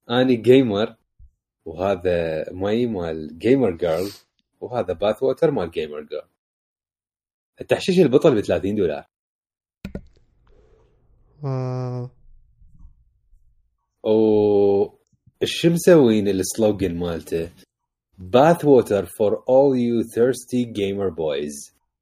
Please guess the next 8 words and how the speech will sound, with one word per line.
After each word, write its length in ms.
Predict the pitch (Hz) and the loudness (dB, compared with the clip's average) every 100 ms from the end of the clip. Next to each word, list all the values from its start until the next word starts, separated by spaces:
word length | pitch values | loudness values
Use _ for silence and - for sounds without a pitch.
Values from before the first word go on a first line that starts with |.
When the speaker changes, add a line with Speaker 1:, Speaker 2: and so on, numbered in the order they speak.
| _ _ _ _ _ _ _ _ _ _ _ _ _ _ _ _ _ _ _ _ _ _ _ _ _ _ _ _ _ _ _ - | _ _ _ _ _ _ _ _ _ _ _ _ _ _ _ _ _ _ _ _ _ _ _ _ _ _ _ _ _ _ _ -8
Speaker 2:
واو. 440 | 131 127 127 120 - _ _ _ _ _ _ _ _ _ _ _ _ _ _ _ _ _ _ _ _ - | -4 -4 -4 -6 -10 _ _ _ _ _ _ _ _ _ _ _ _ _ _ _ _ _ _ _ _ -12
Speaker 1:
بعد 320 | - 110 131 | -10 -8 -8
هيك 180 | 143 107 | -6 -4
أنا 220 | 120 113 | -4 -6
صفنت، 560 | - - 117 98 87 - _ _ _ _ _ _ _ _ - | -8 -6 -4 -2 -6 -14 _ _ _ _ _ _ _ _ -16
شنو، 640 | - - 151 135 120 113 - _ _ _ _ _ _ 90 | -12 -8 -4 -2 -2 -6 -10 _ _ _ _ _ _ -12
إيش 280 | 92 92 | -10 0
قد 180 | 139 - | 0 0